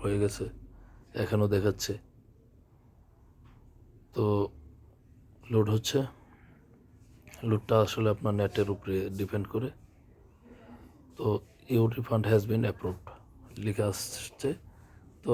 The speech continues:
আমি তো টাকা পেয়ে গেলাম, দেখলাম। তো আমি ব্যাগ দিয়ে বেরিয়ে যাব। তো সব ঠিক আছে, এইভাবে আপনারা রিফান্ড কলই করতে পারেন।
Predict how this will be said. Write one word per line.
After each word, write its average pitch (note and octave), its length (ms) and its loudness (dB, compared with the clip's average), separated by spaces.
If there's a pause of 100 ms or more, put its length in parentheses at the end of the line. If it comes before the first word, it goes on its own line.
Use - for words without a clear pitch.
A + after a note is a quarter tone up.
(100)
আমি A#2 200 4
তো A#2 60 2
টাকা A2+ 340 2
পেয়ে G#2+ 220 2
গেলাম, G#2+ 240 2 (300)
দেখলাম। G#2+ 360 -4 (540)
তো - 120 -8
আমি G#2 140 -2
ব্যাগ G2+ 220 4
দিয়ে G2+ 200 2
বেরিয়ে G2 300 2
যাব। A2 120 2 (1900)
তো A2 100 0 (380)
সব G#2 260 -2
ঠিক G#2 220 0
আছে, - 180 -2 (380)
এইভাবে G#2 380 0
আপনারা G2 300 -4 (320)
রিফান্ড G#2 300 -2
কলই G2 240 -2
করতে G#2+ 380 -4
পারেন। G#2 200 0